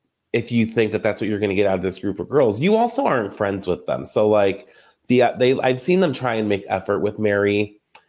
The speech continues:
and, like, try to be her friend, but she just doesn't reciprocate. So, like, if you're not really into it, then, like, what are you doing here?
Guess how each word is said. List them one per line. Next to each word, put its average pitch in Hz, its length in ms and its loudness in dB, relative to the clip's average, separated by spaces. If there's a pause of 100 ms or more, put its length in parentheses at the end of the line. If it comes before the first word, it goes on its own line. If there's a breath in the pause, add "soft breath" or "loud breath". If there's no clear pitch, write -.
(220 loud breath)
and, 98 480 0
like, 98 160 -4
try 98 220 -2
to 95 80 -2
be 101 100 -2
her 104 140 0
friend, 101 340 -2
but 98 140 -4
she 107 220 -2
just 95 240 -4
doesn't 92 240 -2
reciprocate. 95 640 -4
So, 127 140 0
like, 120 180 2
if 120 140 -8
you're 123 100 0
not 131 160 -2
really 104 260 0
into 104 320 -2
it, 90 80 -2
then, 92 120 -2
like, 92 120 -2
what 95 160 -2
are 98 40 -2
you 95 100 -2
doing 92 260 -4
here? 135 380 0